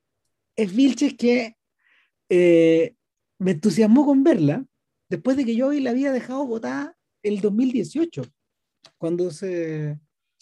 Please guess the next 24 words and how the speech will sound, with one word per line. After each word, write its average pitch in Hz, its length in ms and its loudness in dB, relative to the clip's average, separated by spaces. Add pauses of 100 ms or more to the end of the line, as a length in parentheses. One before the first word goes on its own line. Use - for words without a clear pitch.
(260)
cuando 175 260 -4
la 180 100 -4
serie, 233 880 -2
cuando 190 240 -10
la 196 100 -8
serie 240 300 -6
salió, 269 1000 -8 (2750)
eh, 160 680 -6 (1040)
apareció 156 560 -2
en, 190 100 -2
en 165 260 -8
Amazon 156 340 -6
Prime 110 320 -20 (960)
y, 156 460 0
y 196 140 -6
decepcionó, 180 680 -2
po, 185 80 -8
weón, 139 320 -10
si 233 120 -4
ese 247 160 -6
es 277 60 -6
el 233 60 -12
tema. 233 320 -8 (440)
Entonces, 202 600 -6